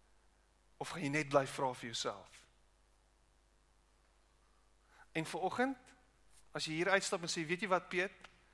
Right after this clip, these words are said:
Ek gaan nie val vir hierdie storieetjie nie. Ek gaan nie gemanipuleer word deur jou storie nie. Ek hou nie van wat jy sê nie."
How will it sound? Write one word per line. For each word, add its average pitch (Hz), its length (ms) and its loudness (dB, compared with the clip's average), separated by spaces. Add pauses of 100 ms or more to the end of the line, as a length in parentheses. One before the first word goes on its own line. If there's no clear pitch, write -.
(640)
Ek 160 200 6
gaan 190 160 2
nie 196 100 0
val 190 260 4
vir 185 100 -4
hierdie 175 160 -4
storieetjie 170 420 -2
nie. 202 180 -10 (300)
Ek - 60 -16
gaan 185 80 -2
nie 190 80 -2
gemanipuleer 185 500 2
word 170 200 0
deur 165 80 -2
jou 160 100 -6
storie 151 320 -4
nie. 160 160 -8 (840)
Ek 156 140 6
hou 160 80 4
nie 175 80 0
van 185 100 0
wat 170 100 -2
jy 175 60 -4
sê 160 240 0
nie." 185 180 -8